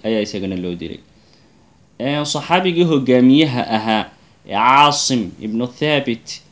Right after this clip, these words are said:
ee, uu nebigu tobankan nin, ee, ee, shirqoolka loo dhigay hogaamiyaha looga dhigay,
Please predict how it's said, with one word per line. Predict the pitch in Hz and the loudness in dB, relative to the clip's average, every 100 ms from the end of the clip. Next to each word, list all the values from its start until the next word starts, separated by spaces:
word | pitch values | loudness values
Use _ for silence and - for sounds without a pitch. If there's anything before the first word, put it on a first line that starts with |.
| _ | _
ee, | 69 104 | -8 -4
uu | 120 127 | -2 0
nebigu | 143 135 123 131 131 | 0 0 -2 -2 -2
tobankan | 139 131 147 143 139 139 | -2 -2 -2 -2 0 2
nin, | 139 131 | 4 2
ee, | 127 127 120 - | 0 0 -2 -6
ee, | 113 113 113 101 - _ 113 | -4 -2 0 -2 -8 _ -12
shirqoolka | - 113 147 135 135 | -10 -4 -2 0 0
loo | 123 127 | 0 0
dhigay | 123 117 123 | 0 -2 -2
hogaamiyaha | 123 117 120 123 135 | -2 -2 0 0 0
looga | 113 113 120 | -2 -2 -2
dhigay, | 117 107 98 | -2 -2 -4